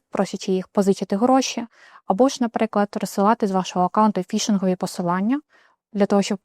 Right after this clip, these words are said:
в подальшому зламати аккаунти ваших рідних та знайомих. Зловмисники можуть діяти по-різному. Вони можуть просити вас з аккаунту вашого знайомого або родича позичити кошти або перейти за посиланням та проголосувати за знайомого в конкурсі.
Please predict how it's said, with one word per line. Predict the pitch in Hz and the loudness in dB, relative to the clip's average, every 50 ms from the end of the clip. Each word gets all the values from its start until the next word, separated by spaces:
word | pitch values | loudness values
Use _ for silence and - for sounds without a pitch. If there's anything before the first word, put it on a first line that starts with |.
| _ _ _ | _ _ _
в | _ _ | _ _
подальшому | - 233 208 185 190 214 247 - - 285 269 269 262 254 | 2 2 4 4 4 2 2 2 2 2 4 4 2 2
зламати | 208 196 190 196 196 - 185 | 2 0 0 0 0 -2 -2
аккаунти | 185 - 214 226 233 220 208 | 0 0 2 2 2 2 0
ваших | 185 190 196 - - 185 - | 0 -2 -2 -4 -6 -8 -4
рідних | 180 196 202 196 180 | 0 0 0 0 -2
та | - - | -6 -8
знайомих. | 180 175 175 165 165 165 165 170 - _ _ _ _ _ - | -6 -6 -6 -6 -6 -8 -10 -12 -16 _ _ _ _ _ -10
Зловмисники | 226 214 247 262 320 381 - - - 240 | -4 0 2 2 2 0 0 -2 -2 0
можуть | 220 247 247 - 214 | 2 2 2 0 0
діяти | - 208 208 202 - 185 | 0 0 0 0 0 -2
по-різному. | - 175 - 165 165 - 185 180 185 - _ _ _ _ _ _ _ _ _ _ _ - | -2 -2 -2 -4 -6 -8 -8 -10 -10 -12 _ _ _ _ _ _ _ _ _ _ _ 2
Вони | 226 254 311 | 4 4 6
можуть | 330 311 277 247 247 226 - | 6 6 4 4 2 -2 -4
просити | - 220 - - 247 247 - - 214 202 202 - - - | -6 -4 -2 -2 -2 -2 -2 -2 0 0 0 -2 -4 -2
вас | 190 208 202 196 - - - | 2 2 2 2 2 -2 -2
з | 226 | 0
аккаунту | 214 - 240 233 214 208 | 2 2 2 2 2 0
вашого | 196 196 - - 196 190 | -2 -4 -4 -4 -6 -4
знайомого | 190 202 202 190 202 190 185 180 175 180 | -2 -2 0 0 0 0 0 0 0 -2
або | 175 175 190 | 0 0 0
родича | 180 175 170 165 175 - - 202 202 - _ _ | 0 0 0 -2 -6 -8 -10 -12 -12 -12 _ _
позичити | - 277 254 277 - - 220 - 196 | 0 2 2 2 2 0 -2 -2 -2
кошти | - - 196 196 - - - - 196 202 - - | 0 0 0 0 0 -2 -6 -8 -12 -12 -6 -4
або | 208 196 214 | -2 0 0
перейти | 214 - 214 214 220 240 233 | 2 2 2 2 2 2 0
за | 214 220 | 0 0
посиланням | - 214 - - 220 208 226 233 233 233 226 208 202 - | -2 -4 -6 -4 0 2 2 4 4 2 0 -2 -2 -2
та | 208 190 | -2 -2
проголосувати | - - - 190 196 202 202 - - 214 208 220 233 - - 202 196 202 _ _ _ _ _ _ | 0 -2 -4 -2 -2 -2 -2 -2 -2 2 2 2 2 2 0 -4 -4 -4 _ _ _ _ _ _
за | - 190 180 196 190 185 - - | -8 -2 2 4 4 4 2 0
знайомого | 208 202 208 214 214 226 226 208 190 175 | 0 0 2 4 4 6 6 4 4 2
в | 170 - | -2 -4
конкурсі. | - - 180 180 175 - 175 - - - - 190 | -2 0 0 0 -2 -4 -8 -8 -8 -8 -10 -12